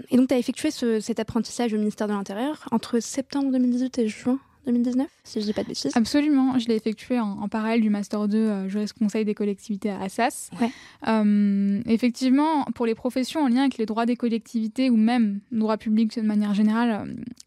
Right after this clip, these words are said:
Speaker 2: on a vraiment du mal à comprendre ce que fait un juriste, par exemple, dans un ministère. Parce que c'est, ça paraît tellement grand, euh, et aussi, le ministère, il y a un côté un peu politique, donc on comprend pas qu'il y ait des agents.
Speaker 1: Mm.
Speaker 2: On va souvent me poser la question, « Mais du coup, tu travailles pour le gouvernement ? » Non,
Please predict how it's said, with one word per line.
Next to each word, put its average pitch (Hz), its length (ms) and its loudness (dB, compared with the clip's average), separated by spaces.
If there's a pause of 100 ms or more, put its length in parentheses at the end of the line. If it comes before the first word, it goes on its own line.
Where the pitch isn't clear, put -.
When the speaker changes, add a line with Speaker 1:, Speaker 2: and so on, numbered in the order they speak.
(200)
Speaker 2:
on 220 100 2
a 208 140 0
vraiment 226 260 4
du 233 100 4
mal 240 200 2
à 202 100 -4
comprendre 220 400 2 (400)
ce - 80 -20
que 233 100 2
fait 233 120 0
un 226 160 4
juriste, 226 360 0
par 226 100 -4
exemple, 220 180 2
dans 208 120 0
un 208 80 -2
ministère. 208 600 0 (1000)
Parce - 160 -20
que 226 80 -10
c'est, 214 180 -4
ça 220 120 -4
paraît 220 220 0
tellement 254 320 4
grand, 214 880 0
euh, 214 540 -8
et 226 180 -2
aussi, 233 360 0
le 247 60 4
ministère, 226 320 2
il 247 40 2
y 226 40 0
a 202 40 -4
un 202 80 -4
côté 214 160 -6
un 202 80 -4
peu 208 100 -2
politique, 226 380 0
donc 214 120 0
on 208 80 0
comprend 202 280 -2
pas 220 100 0
qu'il 220 140 -2
y - 20 -2
ait 202 40 -2
des 202 100 -4
agents. 220 200 2
Speaker 1:
Mm. 247 60 2
Speaker 2:
On 233 40 2
va 208 60 -2
souvent 226 260 0
me 233 60 4
poser 220 200 0
la 196 100 0
question, « 214 240 -2
Mais 233 60 4
du 220 140 0
coup, 269 200 0 (340)
tu - 60 -20
travailles 254 280 0
pour 240 120 -2
le 233 80 2
gouvernement ? » 233 440 2
Non, 247 200 2